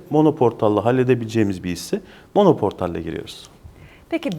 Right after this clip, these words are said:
Speaker 2: bel kaymasında perkütan vidalama işlemi nedir? Avantajları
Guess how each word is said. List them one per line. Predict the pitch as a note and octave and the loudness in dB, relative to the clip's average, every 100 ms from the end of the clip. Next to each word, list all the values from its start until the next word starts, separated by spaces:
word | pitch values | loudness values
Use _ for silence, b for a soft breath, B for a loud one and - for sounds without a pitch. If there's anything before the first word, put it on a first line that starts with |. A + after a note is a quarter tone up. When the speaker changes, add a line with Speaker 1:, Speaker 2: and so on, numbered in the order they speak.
| D#3 D#3 | -10 0
Speaker 2:
bel | A3 C#4 | 0 0
kaymasında | - A3 G3+ G3+ G3 G#3 C#4 - | -2 -2 -2 -6 -8 -6 -6 -4
perkütan | G#3+ G3+ - - C4 C4 G#3 F#3+ | -4 -4 -10 -6 -4 -4 -4 -8
vidalama | G3+ G3+ G3 G#3 | -4 -4 -4 -6
işlemi | A#3+ - - G#3+ B3 C#4 G#3 | -10 -14 -10 -8 -8 -10 -8
nedir? | G#3 A3 A#3 C#4 - | -6 -6 -6 -10 -6
Avantajları | F#3+ G3+ G3+ G#3+ G3+ A#3+ C#4 | -4 -2 -2 -4 -4 -6 -6